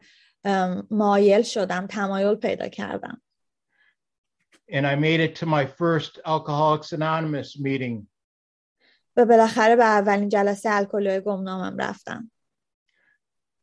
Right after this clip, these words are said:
Speaker 2: And the man who is sharing, like I'm sharing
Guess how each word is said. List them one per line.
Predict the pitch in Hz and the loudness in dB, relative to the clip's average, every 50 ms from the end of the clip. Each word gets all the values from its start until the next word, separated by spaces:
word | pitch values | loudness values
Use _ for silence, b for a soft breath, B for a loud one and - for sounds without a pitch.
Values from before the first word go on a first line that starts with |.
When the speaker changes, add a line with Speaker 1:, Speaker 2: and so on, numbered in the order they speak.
| _ _ _ _ _ _ _ _ - | _ _ _ _ _ _ _ _ -8
Speaker 2:
And | 170 156 147 156 | -2 0 0 2
the | 151 139 | 2 2
man | 147 160 170 180 180 175 | 2 2 2 2 2 2
who | 170 165 180 175 | 2 4 4 4
is | 165 151 135 | 4 2 0
sharing, | - - - 190 196 202 208 196 185 170 160 165 165 151 - _ - | -4 -6 -4 0 0 2 2 2 2 2 0 -2 -4 -8 -12 _ -10
like | 147 139 139 139 139 | -6 -4 -4 -2 0
I'm | 170 160 156 156 | 0 0 0 0
sharing | 151 - - - 175 165 170 165 156 151 151 147 143 | -2 -6 -4 -2 0 2 2 2 2 0 -2 -4 -6